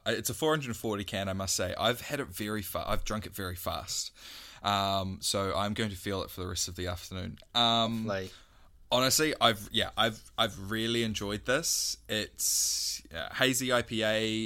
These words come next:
Speaker 1: It's not the double I P A, so it's not hoppy, hoppy, but the hazy comes in just enough. Fruity notes are definitely there.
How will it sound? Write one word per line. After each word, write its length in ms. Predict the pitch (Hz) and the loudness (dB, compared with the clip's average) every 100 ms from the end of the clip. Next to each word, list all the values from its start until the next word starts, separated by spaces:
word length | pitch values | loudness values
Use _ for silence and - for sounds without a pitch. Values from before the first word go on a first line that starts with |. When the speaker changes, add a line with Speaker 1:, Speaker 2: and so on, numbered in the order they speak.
| 90 | -4
Speaker 1:
It's 180 | 90 - | -4 -2
not 220 | 110 98 | -2 -4
the 60 | |
double 400 | 92 110 107 110 | -4 -2 0 0
I 100 | 107 | 2
P 240 | 104 - 104 | 0 -2 0
A, 280 | 101 101 101 | 0 0 -2
so 180 | - 92 | -2 -4
it's 180 | - | -4
not 140 | 110 101 | -4 -6
hoppy, 520 | - - - - 104 | -8 -10 -10 -10 -10
hoppy, 600 | 104 104 - 107 107 104 | -6 -8 -4 -2 0 -2
but 160 | 90 - | -6 -12
the 60 | |
hazy 460 | - 95 107 101 110 | -12 -8 -4 -4 -6
comes 360 | - 98 107 | -6 -6 -4
in 80 | 101 | -4
just 280 | 95 98 - | -6 -6 -6
enough. 600 | 101 101 101 101 92 - - - - - | -6 -2 -2 -2 -6 -16 -18 -16 -16 -16
Fruity 500 | - - 113 113 117 | -10 0 2 2 0
notes 360 | 110 101 - 98 | 0 0 -2 -4
are 40 | |
definitely 460 | 101 95 104 92 95 | -4 -4 -4 -4 -4
there. 580 | 101 101 98 95 92 | -2 -2 0 -2 -2